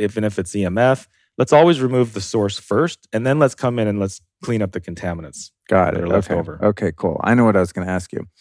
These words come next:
Speaker 2: I've heard it said, and I, I don't know if this is a, um, <clears throat> you know, a conspiracy <laughs> theory in the health world, but I've heard it said by from some pretty smart people that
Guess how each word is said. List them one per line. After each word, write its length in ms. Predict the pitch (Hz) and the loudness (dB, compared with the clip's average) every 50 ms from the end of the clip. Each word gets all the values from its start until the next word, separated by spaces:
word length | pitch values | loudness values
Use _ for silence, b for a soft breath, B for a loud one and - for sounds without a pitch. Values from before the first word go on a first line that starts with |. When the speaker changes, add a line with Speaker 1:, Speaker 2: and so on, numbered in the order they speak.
| B B B B B B B B _ - | B B B B B B B B _ 0
Speaker 2:
I've 280 | 101 113 117 113 104 | 2 4 4 2 2
heard 280 | 107 117 113 110 101 98 | 2 4 4 4 4 4
it 160 | 98 - - | 2 2 0
said, 380 | - - 107 101 87 87 92 101 | -2 -2 0 0 2 2 2 0
and 140 | 87 90 | 0 -2
I, 40 | 92 - _ _ _ _ _ _ 135 | -4 -4 _ _ _ _ _ _ 0
I 40 | 139 | 2
don't 140 | 131 113 | 4 4
know 140 | 110 110 104 | 6 6 4
if 80 | 95 - | 4 4
this 200 | 120 107 98 - | 2 2 2 2
is 160 | 101 92 92 | 0 0 2
a, 300 | 92 90 90 90 87 85 | 2 2 2 2 2 2
um, 120 | 85 87 - _ | 0 -4 -8 _
<clears throat> 120 | _ _ - | _ _ -6
you 520 | - - - - - - - - - 113 | -6 -6 -6 -8 -12 -18 -16 -8 -4 -2
know, 100 | 104 95 | 0 0
a 60 | 95 | 0
conspiracy 580 | 95 - 104 - - - 120 113 110 - - 107 | -2 -4 -8 -10 -2 0 2 2 2 0 -4 -10
<laughs> 100 | 101 - | -6 0
theory 220 | 131 127 120 113 | 2 4 4 4
in 80 | 110 101 | 4 2
the 100 | 98 95 - | 0 0 2
health 200 | 120 113 - - | 0 0 0 0
world, 300 | 101 95 92 90 87 B B B B B B B _ | 0 0 0 0 0 B B B B B B B _
but 80 | - 110 | 2 4
I've 140 | 113 104 104 | 4 4 4
heard 140 | 113 156 139 | 2 2 2
it 100 | 117 - | 0 2
said 180 | - 117 117 107 | 2 2 4 4
by 140 | 107 101 | 2 2
from 240 | 95 - 98 101 92 | 2 0 -4 -6 -6
some 180 | - - - 113 | -4 -6 -6 -4
pretty 180 | - 147 139 | -2 -2 -2
smart 300 | 117 - - 117 98 82 | -2 0 0 -2 -2 -2
people 380 | - - 131 117 - 101 98 90 | -2 -2 -2 -2 0 -2 -2 0
that 320 | 90 98 92 87 - - | 2 2 0 0 -2 -6